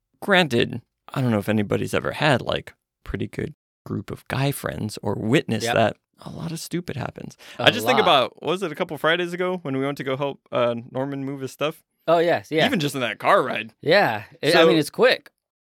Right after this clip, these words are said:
Speaker 1: But th-, so then I have that. I was like, "No, I can see that as a reality." But
Speaker 2: Mm-hmm.
Speaker 1: then I'm also like, "But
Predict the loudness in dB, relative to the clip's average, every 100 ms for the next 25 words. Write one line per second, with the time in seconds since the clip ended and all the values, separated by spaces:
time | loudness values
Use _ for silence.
0 | -6 -6 -6 -4 2 4 4 4 4 4
1 | 2 0 -2 -2 -2 0 -2 -2 0 0
2 | -2 -2 0 0 0 -4 -2 0 0 2
3 | 0 0 0 -2 -6 _ _ _ _ -8
4 | -8